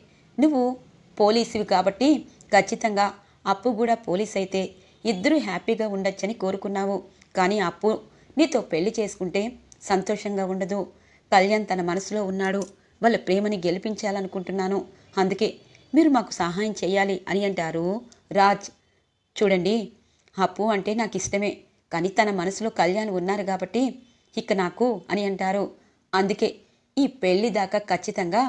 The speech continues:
మీరు ఇక్కడే ఉండాలి. మీ వేషం కళ్యాణ్కి వేస్తాను. ముసుగేసుకుని వచ్చి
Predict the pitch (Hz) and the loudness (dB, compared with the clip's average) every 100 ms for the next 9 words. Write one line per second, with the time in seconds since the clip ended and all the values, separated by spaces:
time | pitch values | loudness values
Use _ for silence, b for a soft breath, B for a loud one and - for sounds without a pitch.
0 | - b b - 262 220 170 - 220 208 | -4 b b -2 0 2 0 0 0 2
1 | 196 196 196 196 - _ _ _ _ - | 2 2 2 -2 -8 _ _ _ _ -4
2 | 196 247 269 226 - 202 262 - _ _ | 0 2 2 0 0 -2 -2 -6 _ _
3 | - 190 202 220 214 180 185 208 202 208 | 4 4 4 0 0 0 0 -2 -2 -2
4 | - - _ _ - 185 196 277 269 254 | -6 -16 _ _ -6 -4 -2 0 0 0
5 | - 214 202 190 233 | -2 -2 -2 -2 0